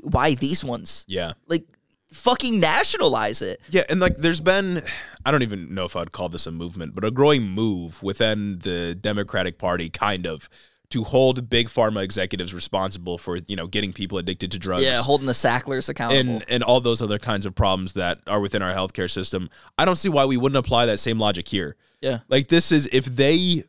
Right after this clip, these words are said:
Speaker 2: hurt these people in some kind of way that's gonna cause long-term health effects or even, you know, at worst, kill somebody,
Speaker 1: Mm-hmm.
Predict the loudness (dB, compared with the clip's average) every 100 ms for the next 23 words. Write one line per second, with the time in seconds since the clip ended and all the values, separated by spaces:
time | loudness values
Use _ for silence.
0 | -10 0 0 2 -2 0 0 2 2 2
1 | 0 0 -2 0 -2 0 0 0 -2 -4
2 | -6 -2 -2 -2 -2 -2 -2 -4 -6 -2
3 | -4 -4 -8 -8 -4 -4 -2 -2 -2 -2
4 | -4 -4 -4 -6 -12 _ 0 0 2 0
5 | 0 0 2 0 -2 -2 -4 -4 -8